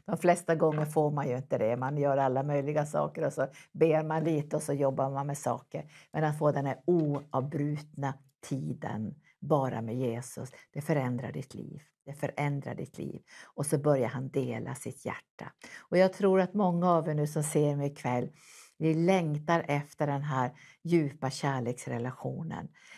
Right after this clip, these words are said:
När du kommer i ett sånt möte med Jesus,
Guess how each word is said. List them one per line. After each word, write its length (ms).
När 100
du 160
kommer 440
i 100
ett 80
sånt 280
möte 420
med 120
Jesus, 380